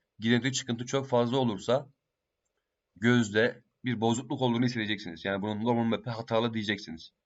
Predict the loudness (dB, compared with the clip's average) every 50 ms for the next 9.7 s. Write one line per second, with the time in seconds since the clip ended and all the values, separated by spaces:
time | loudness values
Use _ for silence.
0 | _ _ _ _ _ _ _ -4 0 0 2 2 0 -2 -4 -6 -6 -4 0 0
1 | 0 2 2 0 -2 -2 -2 -4 -2 -2 0 0 -2 -4 -6 -10 _ _ _ _
2 | _ _ _ -2 0 0 0 -2 -2 -2 -4 -4 -8 -14 _ _ _ _ _ _
3 | _ _ _ _ _ _ _ _ _ _ _ _ _ _ _ _ _ _ _ _
4 | _ _ _ _ _ _ -16 -6 -2 2 4 4 4 2 0 -6 _ _ -2 -2
5 | -2 -2 -4 -2 -2 -2 -2 -2 -4 -4 -4 -4 -4 -2 -2 -2 -2 -2 -4 -4
6 | -4 -4 -4 -4 -4 -8 -14 _ _ _ _ 0 2 2 2 2 0 0 -2 -2
7 | -4 -2 0 0 0 0 -2 -8 _ 2 4 4 4 4 2 0 0 0 0 -2
8 | -6 -6 -6 -8 -10 -8 -8 -8 -8 -6 -6 -8 -6 -6 -6 -4 -2 0 -2 -2
9 | -2 -2 -4 -4 -4 -4 -6 -6 -8 -8 -8 -10 -14 -14